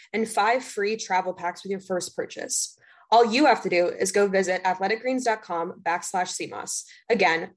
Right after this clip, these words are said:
that is athletic greens dot com backslash C M O S to take ownership over your health and pick up the ultimate daily nutritional insurance.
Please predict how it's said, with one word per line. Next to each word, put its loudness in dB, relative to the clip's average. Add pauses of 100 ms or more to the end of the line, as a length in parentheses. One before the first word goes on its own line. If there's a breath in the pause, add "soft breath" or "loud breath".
that 4
is 2
athletic 2
greens 2
dot 0
com -4 (100)
backslash -2
C -6
M -4
O -2
S -6 (200 soft breath)
to -14
take -2
ownership 0
over -2
your 0
health 0
and -8
pick -6
up -4
the -4
ultimate -2
daily 0
nutritional -4
insurance. -8